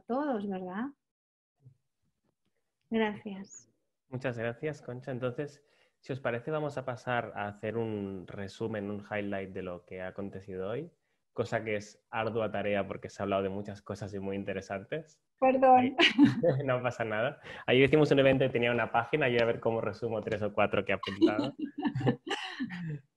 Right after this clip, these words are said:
Speaker 2: Vale, entonces, eh, hemos empezado en el bloque uno, donde el re-, doctor Richard Davidson ha hablado de resiliencia,
Speaker 1: Ujú.
Speaker 2: ha hablado de la importancia de la bondad básica, del impacto que tiene el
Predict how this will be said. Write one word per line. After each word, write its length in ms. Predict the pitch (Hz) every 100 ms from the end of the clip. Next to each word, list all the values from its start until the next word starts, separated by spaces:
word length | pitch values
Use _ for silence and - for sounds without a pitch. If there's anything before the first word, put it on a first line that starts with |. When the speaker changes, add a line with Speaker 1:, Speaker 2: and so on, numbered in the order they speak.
| _ - 135
Speaker 2:
Vale, 200 | 117 110
entonces, 420 | 120 127 - - _ - - -
eh, 140 | 143
hemos 200 | 139 170
empezado 360 | 180 180 170 160
en 40 |
el 100 | 147
bloque 280 | 135 143 143
uno, 400 | 135 156 135 110 101 117
donde 240 | 110 104
el 60 | 104
re-, 160 | 104 -
doctor 300 | 110 110 120
Richard 280 | 135 131
Davidson 440 | 127 127 123 - 107
ha 40 |
hablado 420 | 107 110 110 104
de 340 | 98 101 95 90
resiliencia, 880 | 92 87 92 92 117 143 - 196 214 _ _ - _
Speaker 1:
Ujú. 200 | 240 196 156
Speaker 2:
ha 60 |
hablado 240 | 127 135 139
de 60 |
la 80 | 131
importancia 720 | 123 123 120 123 127 135 131
de 120 | 117 110
la 120 | 104
bondad 360 | 101 104 107
básica, 600 | 104 113 - 156 - 208 208 _ _ _ _
del 380 | 135 123 120 117
impacto 540 | 113 104 139 143 143
que 100 | 127
tiene 600 | 120 120 120 120 110 107 107
el 320 | 104 95